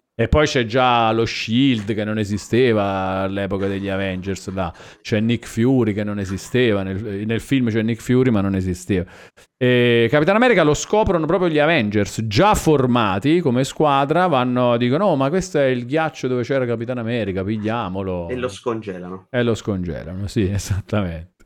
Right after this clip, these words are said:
Speaker 2: È un po' la storia delle mie
Speaker 1: Però
Speaker 2: scene, fondamentalmente.
Speaker 1: non quell'Ant-Man, dice Arius ottanta, l'altro Ant-Man. Sì, sì, che an-,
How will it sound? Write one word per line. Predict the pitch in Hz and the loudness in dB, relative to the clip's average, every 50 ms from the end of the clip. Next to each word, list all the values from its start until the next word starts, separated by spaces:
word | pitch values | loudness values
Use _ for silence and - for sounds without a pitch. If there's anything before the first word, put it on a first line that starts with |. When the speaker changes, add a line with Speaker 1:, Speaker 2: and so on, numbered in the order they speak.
| _ - - - - - | _ -20 -20 -18 -8 0
Speaker 2:
È | 120 127 | 2 2
un | 131 131 | 2 6
po' | - 151 | 6 6
la | 143 127 | 6 6
storia | - - - 139 131 127 | 4 2 0 2 2 4
delle | 123 120 120 117 | 2 2 2 2
mie | 117 120 110 | 2 2 2
Speaker 1:
Però | 170 175 180 196 | 4 4 4 4
Speaker 2:
scene, | - - 92 | 2 0 -6
fondamentalmente. | 92 95 90 - 95 98 - 156 | -10 -10 -10 -10 -10 -6 -2 2
Speaker 1:
non | 160 180 196 196 190 | 2 4 4 2 2
quell'Ant-Man, | - - 175 160 147 139 131 117 110 110 113 107 - 117 117 117 113 113 113 113 | 2 2 4 4 4 4 4 2 2 2 2 2 2 2 2 4 4 4 2 2
dice | 110 113 107 110 113 | 2 2 2 2 2
Arius | 113 110 110 101 | 2 2 2 2
ottanta, | 123 110 - - 104 101 - 117 | 0 0 0 0 -2 0 2 2
l'altro | 127 143 151 151 143 123 - 123 120 | 2 4 4 4 2 0 0 0 0
Ant-Man. | 107 95 95 101 104 113 120 135 | 0 0 -2 -4 -2 -2 -2 -2
Sì, | 131 - 196 | 0 0 0
sì, | - - 123 101 107 135 135 | 0 2 2 2 2 0 0
che | - 156 143 123 | 2 2 4 4
an-, | 123 123 131 143 143 | 4 4 4 2 0